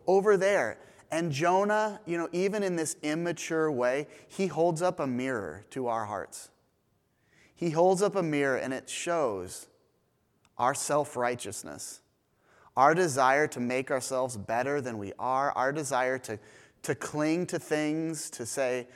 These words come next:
"Look at all these things that I've done. Look at all the ways that I'm better than those people over there," whoever that is.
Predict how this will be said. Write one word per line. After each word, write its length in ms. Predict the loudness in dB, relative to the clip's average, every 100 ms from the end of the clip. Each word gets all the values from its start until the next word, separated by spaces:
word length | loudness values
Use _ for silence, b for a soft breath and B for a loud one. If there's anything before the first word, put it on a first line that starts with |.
| B
"Look 220 | 2 4 6
at 80 |
all 200 | 6 6
these 240 | 6 2 2
things 280 | 2 2 6
that 100 | 6
I've 240 | 6 4
done. 480 | 4 6 4 2 -4 -12 _ b b b b
Look 180 | 4 10
at 60 | 12
all 220 | 12 12
the 100 | 10
ways 380 | 10 10 8 8
that 80 |
I'm 220 | 6 6 4
better 440 | 6 6 6 4
than 460 | 4 0 0 -2 -8 -16 _ _ _ -12
those 520 | -4 4 6 6 2
people 540 | -2 -6 -4 -6 -6 -14 _ _ _ -2
over 320 | 2 4 4
there," 500 | 4 4 2 0 -6 -14 _ -2
whoever 320 | 2 2 4
that 220 | 2 0
is. 420 | -2 -6 -10 -14